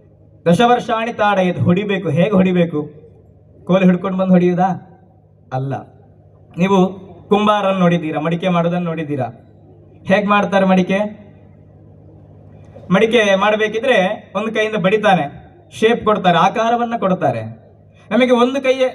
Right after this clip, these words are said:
ಒಂದು ಕೈ ಮಾತ್ರ ಕಾಣುತ್ತದೆ. ಅದೇ ಸಂದರ್ಭದಲ್ಲಿ ಇನ್ನೊಂದು ಕೈಯಿಂದ ಎಲ್ಲಿ ಹೊಡಿತೇನೋ ಅಲ್ಲಿ ಆ ಭಾಗವನ್ನ ಮುಟ್ಟುತ್ತಾ, ಮುಟ್ಟುತ್ತಾ, ಮುಟ್ಟುತ್ತಾ ಬರ್ತಾರೆ. ಯಾಕೆ?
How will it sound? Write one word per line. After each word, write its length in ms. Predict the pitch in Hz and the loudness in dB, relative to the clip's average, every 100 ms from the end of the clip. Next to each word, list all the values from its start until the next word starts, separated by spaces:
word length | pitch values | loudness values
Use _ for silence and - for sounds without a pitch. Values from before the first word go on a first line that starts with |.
| 220 | -6
ಒಂದು 180 | 254 247 | -6 -2
ಕೈ 140 | 254 | 0
ಮಾತ್ರ 340 | 254 285 277 | 0 -4 -4
ಕಾಣುತ್ತದೆ. 600 | 254 233 202 165 120 110 - - - - 127 | -2 0 -2 -6 -6 -10 -20 -20 -20 -12 -6
ಅದೇ 480 | 139 196 220 240 | 0 2 4 4
ಸಂದರ್ಭದಲ್ಲಿ 920 | 240 226 214 208 175 180 175 240 208 151 175 - - _ _ | 2 -2 -6 -6 -2 -2 -2 -4 -4 -4 -8 -16 -20 _ _
ಇನ್ನೊಂದು 440 | 180 214 214 202 196 | -2 -2 -2 -4 -2
ಕೈಯಿಂದ 240 | 190 185 | -2 -2
ಎಲ್ಲಿ 320 | 165 226 254 | -2 -2 0
ಹೊಡಿತೇನೋ 720 | 185 190 185 220 196 165 - - | 0 -2 -4 0 0 -2 -6 -6
ಅಲ್ಲಿ 400 | 208 214 196 - | -2 -2 -2 -2
ಆ 320 | 180 196 185 | 0 2 0
ಭಾಗವನ್ನ 720 | 170 - 185 220 240 220 226 | -8 -4 0 0 0 -2 -4
ಮುಟ್ಟುತ್ತಾ, 460 | 202 185 190 190 180 | -8 -10 -8 -2 -2
ಮುಟ್ಟುತ್ತಾ, 420 | 175 170 175 170 | -2 -6 -6 -4
ಮುಟ್ಟುತ್ತಾ 340 | 170 151 160 | -6 -4 -2
ಬರ್ತಾರೆ. 420 | 160 160 151 127 98 - - - - - - - - - - | 2 0 0 -2 -2 -10 -20 -20 -20 -20 -20 -20 -20 -20 -6
ಯಾಕೆ? 580 | 151 175 185 202 214 - | 0 0 0 -4 -6 -10